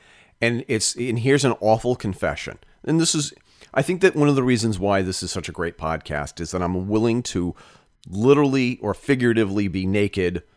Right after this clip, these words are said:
on my own podcast and show who and what I really am, which brings up another topic that I'm gonna bring up in a little, in, in a minute.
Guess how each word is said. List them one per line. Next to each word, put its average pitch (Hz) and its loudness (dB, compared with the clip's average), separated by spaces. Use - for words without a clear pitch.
on 120 2
my 117 4
own 104 0
podcast 80 -4
and 90 -6
show 104 2
who 196 4
and 147 4
what 120 4
I 107 2
really 95 -2
am, 76 -2
which 107 -8
brings 120 0
up 110 -2
another 110 2
topic 80 -4
that 78 -6
I'm 80 -4
gonna 80 -6
bring 78 -4
up 71 -6
in 73 -6
a 78 -4
little, 73 -6
in, 85 -8
in 80 -6
a 78 -6
minute. 76 -8